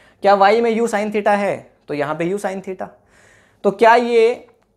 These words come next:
आपके पास u को u से मल्टीप्लाई करोगे तो क्या हो जाएगा, यू स्क्वायर, तो क्या यही चीज़ आ जाएगी, टू यू स्क्वायर cos theta sin theta। भाई u cos theta, u sin theta, u का u से करोगे यू स्क्वायर, sin theta cos theta। तो क्या टू यू स्क्वायर cos sin theta, cos theta sin theta upon g आ जाएगा,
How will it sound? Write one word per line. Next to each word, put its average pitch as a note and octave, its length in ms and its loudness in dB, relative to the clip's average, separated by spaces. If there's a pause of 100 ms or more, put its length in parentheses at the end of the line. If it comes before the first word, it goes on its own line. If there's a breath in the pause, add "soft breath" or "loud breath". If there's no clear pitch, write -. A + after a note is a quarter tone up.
(120)
आपके F3+ 280 -2
पास G#3 420 -2 (240)
u F3 200 -2
को A3+ 120 2
u A#3 120 -2
से A#3 100 -2
मल्टीप्लाई A3 440 0
करोगे G#3+ 300 -2 (160)
तो F#3 80 -6
क्या G3+ 120 0
हो F#3+ 120 4
जाएगा, D#3 240 0
यू F#3+ 200 -4
स्क्वायर, F3 280 -2
तो F#3+ 120 -6
क्या G3+ 120 -2
यही G#3 220 0
चीज़ A3 200 -2
आ A3 60 4
जाएगी, G#3+ 360 0
टू F#3+ 200 -4
यू G#3 180 -2
स्क्वायर F#3 300 -2
cos F3+ 180 -4
theta E3+ 240 -6
sin B2 240 -10
theta। A#2+ 240 -18 (340 soft breath)
भाई F3 200 2
u A#3+ 100 2
cos A#3+ 180 2
theta, A3 280 0
u G3 120 -4
sin F#3+ 220 -8
theta, F3 260 -10 (280)
u G3 160 -2
का A#3 80 2
u A3 140 0
से A3 100 0
करोगे G#3 260 -2
यू A3 160 -6
स्क्वायर, G#3+ 340 -10
sin F3 240 -6
theta F#3+ 200 -8
cos - 180 -14
theta। - 260 -20 (480 soft breath)
तो F#3+ 60 0
क्या A3 200 4
टू A#3 280 -4
यू B3 180 -2
स्क्वायर A3 280 -2
cos G#3+ 240 -6
sin G3+ 220 -4
theta, F#3+ 240 -4
cos G#3+ 240 -6
theta G#3 200 0
sin G3 220 -4
theta F#3+ 180 2
upon F#3+ 200 -4
g G3 120 -2
आ G3+ 80 0
जाएगा, C#3 360 -4